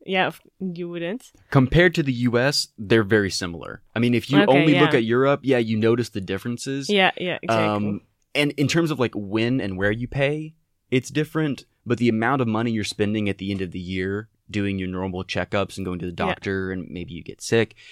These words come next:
Speaker 2: it's, uh, pretty comparable,
Speaker 1: Mm-hmm.
Speaker 2: uh,
Speaker 1: Yeah.
Speaker 2: related to, i-, in comparison to what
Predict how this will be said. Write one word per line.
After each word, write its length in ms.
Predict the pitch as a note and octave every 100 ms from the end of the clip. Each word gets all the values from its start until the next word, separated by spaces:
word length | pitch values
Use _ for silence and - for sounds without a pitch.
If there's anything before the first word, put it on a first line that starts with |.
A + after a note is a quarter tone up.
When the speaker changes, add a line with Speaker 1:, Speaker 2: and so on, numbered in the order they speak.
| - - _ _ _ -
Speaker 2:
it's, 400 | G#2 - - - F#2+
uh, 300 | F#2+ F2+ - -
pretty 280 | - C3 A#2
comparable, 640 | A2 F#2 G2 F2 D#2+ C2+ - _ -
Speaker 1:
Mm-hmm. 340 | G#3+ G3+ G#3
Speaker 2:
uh, 280 | F#2 F2 F2
Speaker 1:
Yeah. 100 | E3
Speaker 2:
related 540 | G#2+ A2+ A#2 A#2+ A2 G2
to, 280 | G#2+ G2+ -
i-, 60 |
in 260 | G2+ - A#2
comparison 480 | A2+ F#2+ G2 - F2+
to 100 | F2+
what 220 | F2+ E2+